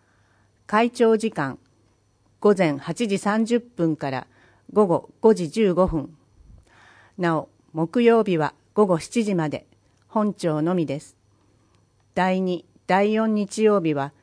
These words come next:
休日開庁。午前八時三十分から正午、本庁のみです。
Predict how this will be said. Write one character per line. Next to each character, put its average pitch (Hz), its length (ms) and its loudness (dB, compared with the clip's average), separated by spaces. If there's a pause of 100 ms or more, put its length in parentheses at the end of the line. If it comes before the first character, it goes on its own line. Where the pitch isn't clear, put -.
(280)
休 220 220 0
日 226 260 -4
開 190 220 -2
庁。 139 320 -8 (1200)
午 214 180 4
前 190 160 2
八 160 320 -6
時 185 80 -2
三 214 260 -2
十 202 140 2
分 175 300 -4
か 160 100 -4
ら 165 140 -6
正 165 280 -4
午、 - 200 -12 (500)
本 202 240 -4
庁 156 220 -6
の 165 120 -2
み 165 120 0
で 151 160 -8
す。 - 160 -20